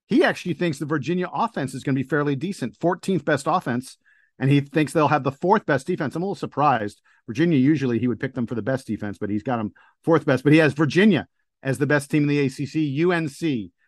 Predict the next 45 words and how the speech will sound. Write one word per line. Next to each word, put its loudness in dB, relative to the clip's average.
as -8
the -6
second 2
best 0
team. 2
He 2
has 4
Virginia 0
Tech 0
actually -4
pretty -6
close -2
to -6
Duke. -4
Then 0
it -6
goes 0
Miami, 0
Notre -4
Dame, -2
Syracuse, -4
Clemson, -4
on -2
and -2
on. -2
He -4
has 0
Florida 0
State 2
at -8
number -2
sixty-five, -2
which -4
I -2
think -4
is -8
a -4
little -2
low -4
for -10
Florida -4
State. 0
Guys, 4
there's 2
a, 2